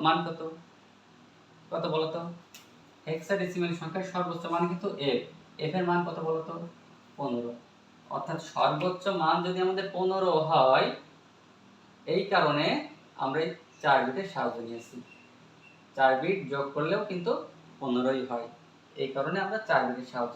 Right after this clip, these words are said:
নিয়েছি। তাহলে তোমাদের কিন্তু এই কনসেপ্টটা ক্লিয়ার হয়ে গেল, আর মনে কোনো প্রশ্ন থাকলো না।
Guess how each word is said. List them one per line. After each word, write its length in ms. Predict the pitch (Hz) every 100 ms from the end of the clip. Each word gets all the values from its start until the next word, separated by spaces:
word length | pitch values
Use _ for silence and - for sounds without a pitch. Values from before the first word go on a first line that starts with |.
| 120
নিয়েছি। 280 | 120 - 127 - - - - - -
তাহলে 200 | 139 170 160
তোমাদের 260 | 151 151 175
কিন্তু 140 | 180 170
এই 60 | 156
কনসেপ্টটা 380 | 147 - 160 196 -
ক্লিয়ার 260 | 147 143 127
হয়ে 140 | 123 120
গেল, 120 | 120 - - - - - - - 147
আর 80 | 139 135
মনে 160 | 139 139
কোনো 140 | 160 208 - - - -
প্রশ্ন 200 | 156 147 131
থাকলো 240 | 135 123 120
না। 60 | 117